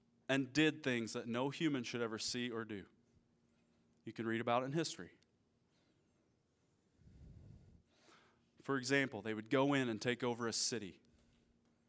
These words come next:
And then what they would do is they would, there, there are historical accounts of them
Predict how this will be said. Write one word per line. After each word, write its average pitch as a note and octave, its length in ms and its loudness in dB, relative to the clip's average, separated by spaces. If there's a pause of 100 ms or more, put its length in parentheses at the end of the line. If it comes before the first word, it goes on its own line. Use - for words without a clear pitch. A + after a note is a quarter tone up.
(800)
And A2 160 -6
then C3+ 160 -2
what E3 160 2
they F3+ 120 2
would E3+ 160 4
do B2 180 2
is A2+ 120 -4
they A#2 120 -2
would, A2+ 160 -6 (240)
there, A#2 220 -2
there A#2+ 240 2
are A2+ 40 0
historical C3+ 600 -2
accounts C3+ 380 0
of A2 100 -6
them A2+ 200 -4